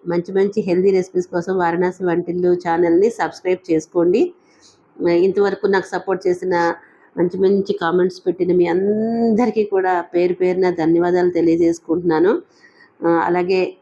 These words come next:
ఇంకా సపోర్ట్ చేస్తూ ఉండండి. కొత్త వాళ్ళు సబ్స్క్రైబ్ చేసుకుని చూసే ప్రయత్నం అయితే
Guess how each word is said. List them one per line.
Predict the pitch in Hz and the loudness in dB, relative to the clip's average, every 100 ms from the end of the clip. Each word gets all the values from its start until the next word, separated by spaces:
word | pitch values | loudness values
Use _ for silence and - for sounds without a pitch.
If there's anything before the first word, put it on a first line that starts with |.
| _ _ _ | _ _ _
ఇంకా | - 170 190 | -2 -2 -2
సపోర్ట్ | 180 180 185 180 | -6 -4 -4 -4
చేస్తూ | 180 170 - 175 | -2 -2 -2 0
ఉండండి. | 175 175 185 277 - | 2 2 2 -2 -6
కొత్త | - 156 - | -12 -8 -4
వాళ్ళు | 180 180 196 | -2 -2 -2
సబ్స్క్రైబ్ | 175 160 - 190 196 | -4 -8 -4 -2 -2
చేసుకుని | - 165 170 - 175 170 165 | 0 0 0 -2 2 2 2
చూసే | - 180 180 | 0 -2 -2
ప్రయత్నం | 175 170 160 175 | -2 -2 0 0
అయితే | 170 170 | 0 0